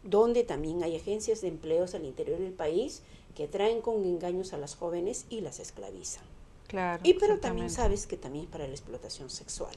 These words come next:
Speaker 2: Sí, sí, sí,
Speaker 1: Hay
Speaker 2: por
Speaker 1: lugares,
Speaker 2: supuesto.
Speaker 1: hay agencias en que, que han ingresado grupos de jóvenes y han desaparecido simplemente. No hay rastro de ellas, ¿no?
Speaker 2: Uno,
Speaker 1: Es
Speaker 2: uno de los temas que, que hemos conversado antes en este programa es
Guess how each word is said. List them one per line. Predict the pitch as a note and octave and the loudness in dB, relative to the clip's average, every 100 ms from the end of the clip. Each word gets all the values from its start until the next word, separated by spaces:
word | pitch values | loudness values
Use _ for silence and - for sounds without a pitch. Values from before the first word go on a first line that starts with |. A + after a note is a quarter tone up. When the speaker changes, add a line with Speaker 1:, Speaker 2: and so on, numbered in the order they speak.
| - | -14
Speaker 2:
Sí, | - B3 A#3+ G#3+ | 0 4 4 4
sí, | - G3+ | 2 0
sí, | F#3+ | 6
Speaker 1:
Hay | F#3+ G#3+ | 6 8
Speaker 2:
por | A3+ | 10
Speaker 1:
lugares, | A3+ A3+ A3 B3 | 10 10 8 6
Speaker 2:
supuesto. | - - | 4 6
Speaker 1:
hay | G#3 G#3 | 8 8
agencias | F#3 G#3 G#3+ A#3 - | 6 2 2 4 4
en | D#3 - | 4 2
que, | C3 C#3+ | -2 -4
que | F3+ | 0
han | G3 | 2
ingresado | G#3+ G#3 F3+ - F3 E3+ | 4 4 0 0 0 0
grupos | F#3 F3+ F3 | -2 -2 -4
de | D#3 | -4
jóvenes | - E3 F3 - D#3 | -4 -4 -4 -8 -8
y | |
han | D#3 | -8
desaparecido | D3 - C3+ B2+ C3 - B2+ | -8 -10 -12 -10 -10 -14 -14
simplemente. | - C#3 - - B2+ - - - - - | -14 -12 -14 -14 -16 -14 -16 -16 -18 -8
No | F#3 G3+ G#3+ G#3+ | 2 6 8 8
hay | G3+ G#3+ G#3+ | 8 4 2
rastro | - F3 - D3+ C3 | 0 -4 -4 -10 -8
de | A#2+ | -8
ellas, | B2 - - - | -8 -10 -14 -12
¿no? | - - - | -14 -14 -4
Speaker 2:
Uno, | B3+ C#4+ | 0 0
Speaker 1:
Es | - - | -2 -4
Speaker 2:
uno | A#3 C#4+ D#4 | 0 0 2
de | C4 | 2
los | A3 - | 0 0
temas | A#3+ C4 C4 | -2 -2 -4
que, | B3+ G#3 G3 G3 | -2 0 0 -4
que | - F#3+ F3 F3 - | -4 -2 0 0 0
hemos | G#3+ A#3+ - | -2 -4 -6
conversado | - G3 E3+ - G#3+ G#3+ | -4 -4 -4 -2 0 2
antes | G#3+ G#3 A3+ G#3 | 2 2 -2 -2
en | F#3+ | -8
este | - G#3 | -6 -6
programa | G3+ F#3+ G3+ G3+ G3+ | -4 -2 -2 -2 -4
es | G3+ | -6